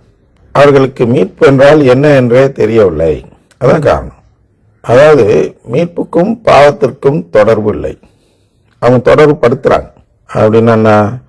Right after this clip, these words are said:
மனித சட்டங்களை கோட்பாடுகளாக மாற்றுகிறார்கள்.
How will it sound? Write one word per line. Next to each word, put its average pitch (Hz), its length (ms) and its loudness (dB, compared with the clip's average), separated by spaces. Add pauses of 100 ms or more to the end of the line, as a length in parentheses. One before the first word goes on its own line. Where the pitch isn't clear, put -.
(240)
மனித 123 460 -2
சட்டங்களை 107 680 -2
கோட்பாடுகளாக 98 880 -2 (840)
மாற்றுகிறார்கள். 87 1120 -6